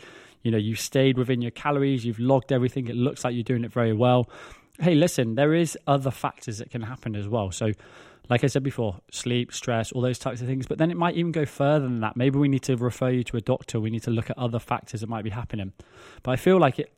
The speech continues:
in this day and age, a lot of people will go to, you know, it's, it's not excuses because it is an actual thing. Um, you know,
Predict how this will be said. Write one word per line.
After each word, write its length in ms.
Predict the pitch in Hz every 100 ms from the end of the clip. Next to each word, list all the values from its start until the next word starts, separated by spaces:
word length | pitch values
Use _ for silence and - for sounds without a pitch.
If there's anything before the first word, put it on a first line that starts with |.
| _
in 160 | 160 170
this 160 | 160 -
day 180 | 139
and 100 | 131
age, 200 | 127 120
a 60 | 123
lot 120 | 143
of 80 | 147
people 300 | - 170 156
will 100 | 143
go 240 | 135 147
to, 460 | 139 - 143 131 120 - - - - - - _ _
you 120 | 127
know, 220 | 117 107 104 - - - - -
it's, 200 | 131 -
it's 140 | 143 131
not 160 | 185
excuses 500 | 185 - 156 156 120
because 320 | - 117 127 113
it 120 | 135
is 180 | 143 135
an 80 |
actual 320 | 139 - - 113
thing. 360 | - 113 156 - - _ -
Um, 380 | 117 113 113 120
you 100 | 139
know, 220 | 131 98